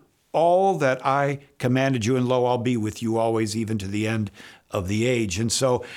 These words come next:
as we enter now into this white period, the, the period of, of, uh, the church, which is the Acts of the Apostles,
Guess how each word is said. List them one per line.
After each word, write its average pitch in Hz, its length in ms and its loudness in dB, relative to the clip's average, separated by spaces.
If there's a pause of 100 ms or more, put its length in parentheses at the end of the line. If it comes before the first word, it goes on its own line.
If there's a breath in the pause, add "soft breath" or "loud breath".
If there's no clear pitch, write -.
(100)
as 131 220 0
we 139 220 0
enter 170 280 2
now 147 300 2
into 131 180 2
this 123 240 -2
white 131 320 0
period, 127 400 2
the, 120 320 0
the 110 100 -4
period 139 440 0
of, 123 180 0 (320 loud breath)
of, 117 320 0
uh, 117 240 2
the 110 120 -4
church, 156 480 -2
which 117 180 -2
is 120 160 -2
the 123 160 -4
Acts - 360 -2
of 113 100 -4
the 110 100 0
Apostles, 131 800 -2